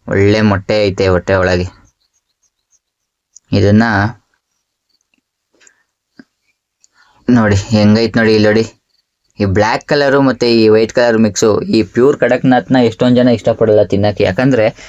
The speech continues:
ಅದು ಕಪ್ಪಗಿರುತ್ತೆ, ಕಪ್ಪಗಿರುತ್ತೆ ಅಂತಾರೆ ಗುರು. ನಮ್ ರೈತರುಗಳು ಮಾಡೋ ತಪ್ಪು ಏನ್ ಗೊತ್ತಾ, ಈಗ ನಾವ್ ಕೋಳಿ ಸಾಕಿರ್ತೀವಿ, ನಮ್ ಮನೆಗಳಲ್ಲಿ ಎಷ್ಟೊಂದ್ ಜನ ನಾಟಿ ಕೋಳಿ ತಿನ್ನಲ್ಲ, ತಿನ್ನಲ್ಲ ಅಂತಾರೆ. ನಾವ್ ಸಾಕಿರೋ ಕೋಳಿ ನಾವ್ ತಿನ್ನೋದ್ ಹೆಂಗಪ್ಪ ಅಂತ ಅಂದ್ಬಿಟ್ಟು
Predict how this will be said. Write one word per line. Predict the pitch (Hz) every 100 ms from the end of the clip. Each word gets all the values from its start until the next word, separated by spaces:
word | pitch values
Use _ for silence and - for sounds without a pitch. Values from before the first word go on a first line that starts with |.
| -
ಅದು | 117 123
ಕಪ್ಪಗಿರುತ್ತೆ, | - - - - 170 170 160 156
ಕಪ್ಪಗಿರುತ್ತೆ | - 120 - 131 131 120 127
ಅಂತಾರೆ | 120 120 113
ಗುರು. | 110 110 110 107 - _
ನಮ್ | - 131 127
ರೈತರುಗಳು | 139 165 156 151
ಮಾಡೋ | 139 131
ತಪ್ಪು | 123 120 98 127
ಏನ್ | 117 123
ಗೊತ್ತಾ, | 117 - 110 104 - - -
ಈಗ | 117 120
ನಾವ್ | 117 131
ಕೋಳಿ | 131 135
ಸಾಕಿರ್ತೀವಿ, | 139 123 110 92 104 110
ನಮ್ | 113 107
ಮನೆಗಳಲ್ಲಿ | 120 127 120 120 113 107
ಎಷ್ಟೊಂದ್ | 95 - 120
ಜನ | 117 107 98 123 - _
ನಾಟಿ | 110 113 135
ಕೋಳಿ | 127 123
ತಿನ್ನಲ್ಲ, | 113 113 117 117
ತಿನ್ನಲ್ಲ | - 107 107 104
ಅಂತಾರೆ. | 98 95 101 95
ನಾವ್ | 95 107
ಸಾಕಿರೋ | 113 104 104 104
ಕೋಳಿ | 104 104
ನಾವ್ | 101 98
ತಿನ್ನೋದ್ | 98 101 98
ಹೆಂಗಪ್ಪ | 98 98 92 95
ಅಂತ | 95 95 98
ಅಂದ್ಬಿಟ್ಟು | 101 104 117 104 113